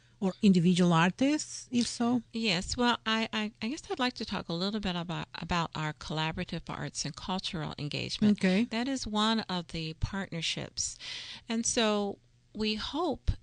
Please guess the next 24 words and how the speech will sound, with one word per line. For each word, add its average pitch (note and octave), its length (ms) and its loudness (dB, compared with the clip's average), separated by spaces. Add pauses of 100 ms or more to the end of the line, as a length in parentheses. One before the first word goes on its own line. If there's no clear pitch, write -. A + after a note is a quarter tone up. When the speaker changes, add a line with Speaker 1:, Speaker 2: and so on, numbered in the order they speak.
(140)
Speaker 2:
to F#3 720 0
have, E3+ 500 -4
we G3+ 120 -4
have A3+ 100 -6
a A#3+ 40 -10
couple C4+ 260 -2
of F3+ 100 -2
goals. - 400 -4 (200)
Speaker 1:
Mm-hmm. G#3+ 220 8
Speaker 2:
One C#4 380 6
is G3 360 0
to, F3+ 360 0 (180)
uh, F3 260 -2
be F#3 160 -2
able F3+ 180 -4
to E3 420 -4
acknowledge, F#3 960 -2 (360)
um, E3+ 280 -4 (100)
all G3+ 320 2
of A#3+ 120 -2
the A3 80 -2
different, E3+ 460 -4 (260)
uh, D#3+ 300 -8 (420)
aspects F#3 640 -2